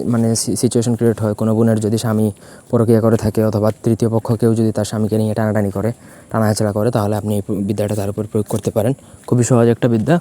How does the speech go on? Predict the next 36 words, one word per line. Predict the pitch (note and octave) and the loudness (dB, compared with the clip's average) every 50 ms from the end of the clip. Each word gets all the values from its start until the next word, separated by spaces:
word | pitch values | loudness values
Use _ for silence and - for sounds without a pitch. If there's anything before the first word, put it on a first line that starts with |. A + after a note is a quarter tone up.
| - | -2
খুবই | - C#3+ A#2+ B2 B2 A#2 - - - - - | -4 -2 2 2 2 2 2 -2 -8 -8 -4
পাওয়ারফুল। | A2 A2 A2+ G#2+ - C#3 F3 - - - - - - - - | -2 -2 0 0 0 0 0 -2 -4 -14 -20 -20 -20 -12 -8
পুরো | - B2 A#2+ | -4 -4 -2
ভিডিওটা | A#2 A#2+ B2 A#2+ B2 | -2 -2 0 0 0
সবাই | A#2 A#2+ A2+ A#2 | 0 0 0 0
না | A2+ A2+ | 0 0
টেনে | G#2+ A2+ A#2 | 0 0 -2
শেষ | A#2 - A#2 A2+ | -2 -2 -4 -4
পর্যন্ত | - A#2 A2 G#2+ A2 A2 | -4 -4 -2 -2 -2 0
দেখবেন। | A#2 A2 G#2+ G2+ G#2+ A#2 | -2 -2 -2 -4 -4 -4
আমার | A2 G#2 G2+ | -4 -4 -4
চ্যানেলটা | - G#2 G2+ G2+ G2+ | -4 -6 -6 -4 -6
সাবস্ক্রাইব | G2 G#2+ G2 - - G2+ A2 - | -6 -8 -10 -8 -8 -8 -8 -6
করবেন, | - A2 A2 A#2 A#2+ | -6 -6 -4 -4 -2
লাইক, | A#2 A2 - - | -2 -4 -4 -6
কমেন্ট, | G2 G2 G#2 F#2+ | -6 -6 -6 -6
শেয়ার | - A2 G2+ G2 F#2 | -6 -6 -6 -6 -6
করবেন। | - F#2+ F#2+ G2+ B2 C#3+ - - - - - - - - - | -8 -8 -6 -6 -6 -6 -8 -12 -20 -20 -20 -20 -20 -18 -10
ব্যক্তিগত | - A2 - - A#2+ A#2+ B2 | -8 -6 -4 -2 0 0 2
যে | C3 B2 B2 | 2 0 0
কোনো | G#2+ B2 A#2 | 0 0 -2
প্রয়োজন | G#2 A2 A2+ A2 G#2+ A2 A2 | 0 0 0 0 2 2 0
বা | A2 G#2+ | 0 0
যে | G#2+ G#2+ | 0 -2
কোনো | - G#2+ G#2 G2+ | -2 -2 -2 -2
কাজের | A2 G2+ G2+ G2+ G2+ | -2 -2 0 0 0
জন্য | F#2+ G2 G2 G2+ A2 | -2 -2 -2 -2 -4
স্ক্রিনে | - - - A2 G#2+ | -4 -6 -4 -4 -2
দেওয়া | G#2+ G#2+ G#2+ | 0 0 0
নম্বরে | G#2+ G#2+ G2+ G#2 A2 | 0 -2 -2 -2 -4
সরাসরি | G#2 - G#2+ G2+ F#2+ - - G2 G2 | -2 -2 -2 -4 -4 -4 -6 -6 -6
ফোনে | F#2+ - A2 G#2 G#2+ G2 | -6 -6 -6 -6 -6 -4
বা | G2+ G#2+ | -6 -6
WhatsApp-এ | G2+ G2+ G#2 G2+ - - G#2 G#2+ G#2+ | -6 -6 -6 -6 -6 -4 -4 -4 -2
যোগাযোগ | A2 G#2+ A#2 A2+ G#2+ - - | 0 0 0 0 -2 -4 -4
করে | - A#2+ C#3 | -2 0 0